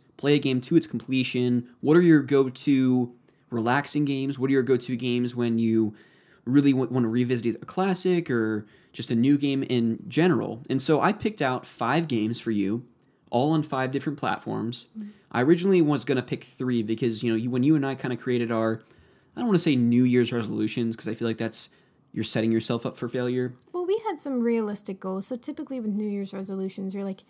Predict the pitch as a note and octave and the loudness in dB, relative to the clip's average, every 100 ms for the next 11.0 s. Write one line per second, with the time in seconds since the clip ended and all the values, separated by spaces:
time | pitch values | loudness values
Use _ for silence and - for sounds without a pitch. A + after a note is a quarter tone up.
0 | _ _ - G#3+ G3 G#3 C4 B3+ A#3+ A#3 | _ _ -10 -6 -6 -2 -2 2 0 2
1 | A#3+ A#3+ A3+ A3+ G#3+ G#3 G#3 A3+ A3+ G#3+ | 0 0 0 -4 -4 -6 -4 -2 -2 -2
2 | A3 G3+ G3+ - C4 B3+ B3 A#3 A#3+ A3+ | -4 -6 -8 -4 0 0 0 0 -2 -2
3 | B3+ A3 A#3 A#3 A3+ - C4 C4 A#3+ A#3 | -2 -2 -4 -4 -6 -8 -4 -2 -2 -4
4 | A#3+ - A#3+ A3+ G#3+ A3+ G#3+ G#3 G#3 G#3 | -6 -10 -8 -8 -4 -4 -4 -8 -10 -8
5 | A#3 A3 G#3+ G#3 G3+ G3+ G#3 - G#3 G3+ | -10 -8 -6 -4 -6 -6 -8 -8 -10 -12
6 | _ _ _ _ _ - G#3+ - _ _ | _ _ _ _ _ -4 -4 -6 _ _
7 | E4 D#4+ A3 A#3 - D#4 B3 A#3 A3 - | -10 -6 -4 -4 -4 -6 -6 -4 -6 -4
8 | A3 G#3+ G3+ G#3+ G#3 G#3 G3+ F#3+ G3+ G3+ | -6 -4 -4 -6 -4 -4 -6 -6 -6 -6
9 | G#3+ - G#3 G#3 G3+ G3+ G3+ G3+ G3+ G#3 | -8 -10 -10 -10 -10 -8 -8 -10 -10 -8
10 | G3+ G3+ G3 - G#3+ G#3 G#3 G#3 G#3 - | -6 -8 -8 -6 -6 -6 -6 -8 -8 -14